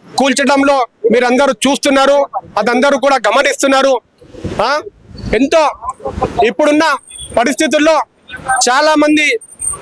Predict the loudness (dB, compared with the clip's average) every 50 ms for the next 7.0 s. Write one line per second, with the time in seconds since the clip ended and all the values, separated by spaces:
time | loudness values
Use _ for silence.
0 | -2 -2 0 0 -2 -4 -6 -8 -8 -6 -6 -4 -4 -4 -4 -2 -2 -2 0 0
1 | 2 2 2 2 2 0 -2 -2 -2 -2 0 0 0 0 0 0 0 0 -2 -4
2 | _ _ -2 0 0 0 0 0 0 0 0 0 0 0 0 0 -2 -2 -2 -2
3 | 0 0 0 0 0 0 -2 -4 _ _ _ -2 -2 0 -2 -2 -2 -2 -2 -2
4 | -2 -4 -6 _ _ _ _ -20 -6 -2 0 0 2 2 0 0 0 -2 0 0
5 | 0 0 2 2 0 0 -2 -4 _ _ _ -6 -4 -2 -2 0 0 -2 -2 -2
6 | -4 -4 -6 -8 -8 -6 -4 -2 -2 -2 -2 -4 -4 -4 -4 -2 -2 -2 -2 -4